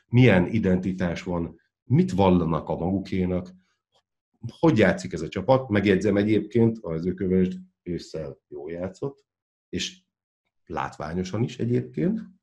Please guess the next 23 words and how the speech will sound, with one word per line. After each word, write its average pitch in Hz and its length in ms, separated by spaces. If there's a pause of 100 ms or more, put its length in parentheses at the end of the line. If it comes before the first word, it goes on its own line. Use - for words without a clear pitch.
(560)
majd 82 180
Józsi 87 240
biztos 80 380 (120)
más 78 240
fog 73 180
mondani, 98 380 (420)
ö, 98 800
<laughs> - 400
de 139 220
akár 165 680 (340)
lehet, 185 400
hogy 101 160
ez 98 180
például 98 520
az 95 100
identitásból 95 760
adódik, 92 520 (220)
mert 156 280
mondjuk 92 240
a 90 60
Matyó 92 300
hímzés 76 460
kanyargása 76 760